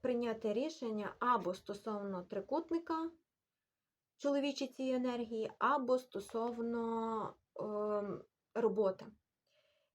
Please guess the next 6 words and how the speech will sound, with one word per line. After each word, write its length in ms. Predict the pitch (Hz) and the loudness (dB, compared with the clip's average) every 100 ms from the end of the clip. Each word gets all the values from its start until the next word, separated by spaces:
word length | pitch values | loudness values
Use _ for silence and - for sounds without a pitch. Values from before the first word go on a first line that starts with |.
| _ 226 | _ 4
Рішучість 800 | 233 - 311 427 339 330 - | 4 8 8 10 8 2 -4
є, 460 | 226 196 208 202 156 | -8 -4 0 0 0
налаштування 840 | 190 190 196 - 208 226 294 294 285 | 0 2 0 0 2 4 4 4 0
є, 300 | 254 170 147 | 0 -2 -2
ясність 840 | 165 208 294 320 240 247 - - | 2 4 4 4 -4 -4 -6 -10
є, 320 | 196 185 175 | -6 -4 -6